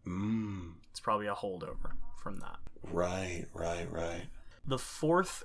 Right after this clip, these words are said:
Speaker 2: calamity. We've talked about this one. Uh, this was the calamity of Earth.
Speaker 1: Mm.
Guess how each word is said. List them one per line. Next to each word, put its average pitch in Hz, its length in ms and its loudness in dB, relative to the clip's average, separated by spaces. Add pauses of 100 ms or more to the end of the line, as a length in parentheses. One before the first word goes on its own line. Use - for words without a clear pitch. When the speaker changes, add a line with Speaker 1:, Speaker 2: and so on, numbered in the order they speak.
Speaker 2:
calamity. 104 560 4 (300)
We've 139 280 6
talked 196 300 8
about 95 200 -2
this - 180 -2
one. - 160 -8 (540)
Uh, 107 220 0
this 135 380 2
was 190 160 4
the 190 100 4
calamity 139 680 2
of - 160 -4 (120)
Earth. - 420 -2 (600)
Speaker 1:
Mm. 147 280 6